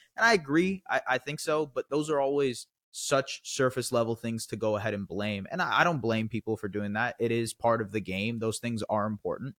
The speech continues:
But with coaching, it's the easiest scapegoat. I'm not saying that Nurse was blameless. Uh, I'm, I'm not saying that, you know, he, he clearly did have his faults as a coach as well. Um, but when it comes to the way that people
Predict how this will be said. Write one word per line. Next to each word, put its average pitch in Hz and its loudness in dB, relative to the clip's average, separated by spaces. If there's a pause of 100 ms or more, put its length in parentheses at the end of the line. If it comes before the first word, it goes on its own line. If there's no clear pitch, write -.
(360)
But 131 6
with 127 0
coaching, 131 4 (420)
it's - -4
the 123 0 (100)
easiest 156 2
scapegoat. - 0
I'm 165 2
not 180 2
saying 143 0
that 120 -2
Nurse 123 -2
was 104 -2
blameless. 117 -4 (100)
Uh, 110 4
I'm, 117 -2
I'm 120 0
not 117 0
saying 120 -2
that, 110 -2
you 147 -4
know, 117 0
he, 127 -4
he 151 -4
clearly 139 2
did 120 2
have 110 2
his 101 -4
faults 113 0
as 104 -8
a 104 -6
coach 104 -2
as 101 -10
well. 120 2 (380)
Um, 110 2 (340)
but 139 2
when 135 0
it - -4
comes 190 0
to 156 0
the 131 2
way 120 4
that 123 0
people 120 -2